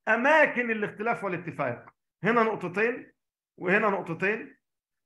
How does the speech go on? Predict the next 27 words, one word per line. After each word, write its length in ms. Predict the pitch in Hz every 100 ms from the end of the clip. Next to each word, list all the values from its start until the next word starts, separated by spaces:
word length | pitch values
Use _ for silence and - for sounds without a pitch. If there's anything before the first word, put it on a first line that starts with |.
| _ -
وهنا 220 | 190 214
كلمة 280 | - 220 190
include، 500 | - 170 165 190 185
include، 360 | 180 170 190
include، 340 | 190 170 175 185
include. 380 | 180 175 196 - - _
مفيش 500 | 170 202 233 277 -
هنا، 380 | 240 240 - - -
نقول 180 | 160 180
لها 120 | 180
مع 180 | 165 160
السلامة. 560 | 160 147 143 123 113 _ _ _ _ _
وهنا 360 | 151 202 285 269
جايب 320 | 269 269 -
كوما، 300 | 262 240 185
نقول 220 | 180 190
لها 120 | 202
مع 160 | 190 180
السلامة. 500 | - 151 156 139 143
ليه؟ 400 | 190 190 - - -
القاعدة 580 | 196 - 320 330 262 247
أنا 100 | 240
علمتك 540 | 226 240 311 285 226
فيها 380 | - 233 175 175
إن 160 | 214 208
كلمة 360 | 269 311 269
include 760 | 262 220 170 208 254 240 175